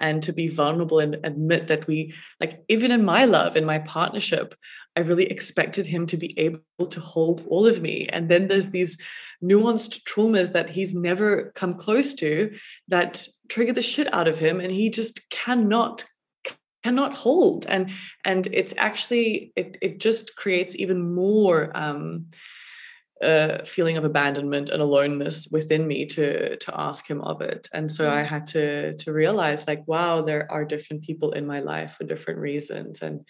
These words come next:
Speaker 1: there's a reason someone's done somatic training in, you know, particular <laughs> trauma to, to understand, um, the depth of it. So yeah, that's, that's a really important piece.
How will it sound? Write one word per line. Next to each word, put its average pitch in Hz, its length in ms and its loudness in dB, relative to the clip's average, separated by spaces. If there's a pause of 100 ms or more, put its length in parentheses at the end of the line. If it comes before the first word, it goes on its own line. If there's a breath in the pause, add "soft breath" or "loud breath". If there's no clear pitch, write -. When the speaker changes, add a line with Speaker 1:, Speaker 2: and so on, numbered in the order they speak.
(340 soft breath)
Speaker 1:
there's 254 140 -2
a 294 100 0
reason 277 380 2
someone's 233 460 -2
done 208 420 2
somatic 202 600 -4
training 180 580 0
in, 151 600 -4
you 165 120 -4
know, 143 220 0
particular 160 500 -2
<laughs> - 80 0
trauma 185 460 6 (640 loud breath)
to, 156 460 4
to - 200 -4
understand, 151 960 -2
um, 156 380 -6
the 156 80 -4
depth - 400 -2
of - 100 -6
it. - 320 -6 (680 loud breath)
So - 180 -6
yeah, 85 480 -2 (100)
that's, - 240 -8
that's 82 300 -6
a 165 60 -6
really 113 200 -8
important 80 480 -10
piece. - 560 -6